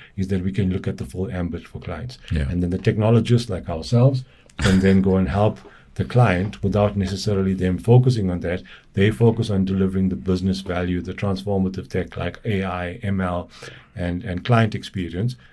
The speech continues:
Speaker 1: while we sort out these bits and bytes, literally, to get the client, uh,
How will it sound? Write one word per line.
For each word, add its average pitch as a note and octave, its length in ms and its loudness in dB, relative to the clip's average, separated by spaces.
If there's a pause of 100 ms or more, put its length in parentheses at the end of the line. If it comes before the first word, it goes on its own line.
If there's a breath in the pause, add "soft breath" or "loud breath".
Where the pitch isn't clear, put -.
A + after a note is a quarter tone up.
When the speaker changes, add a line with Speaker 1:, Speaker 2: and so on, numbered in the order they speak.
(160 soft breath)
Speaker 1:
while F#2+ 220 0
we F#2+ 120 0
sort F#2+ 320 -4
out F2 160 -8
these F2+ 180 -8
bits - 300 -12
and E2 160 -8
bytes, - 380 -12 (120)
literally, F2+ 560 -2 (260 loud breath)
to G2+ 80 -2
get F#2 220 -2
the F#2+ 80 -6
client, E2+ 460 -4
uh, E2+ 500 -10